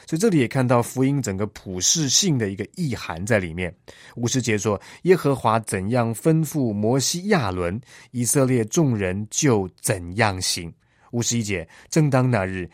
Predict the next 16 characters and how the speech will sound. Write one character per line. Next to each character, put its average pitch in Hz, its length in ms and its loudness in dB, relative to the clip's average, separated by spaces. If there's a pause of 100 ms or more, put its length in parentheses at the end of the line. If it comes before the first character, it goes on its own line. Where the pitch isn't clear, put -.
(180)
耶 131 120 0
和 117 100 0
华 98 280 0
将 107 240 -2
以 95 140 -10
色 127 240 2
列 120 240 2
人 92 420 -2
按 135 300 2
着 98 160 -2
他 113 240 0
们 104 160 -2
的 98 120 0 (120)
军 190 320 2
队 113 260 2 (260)
从 113 280 -2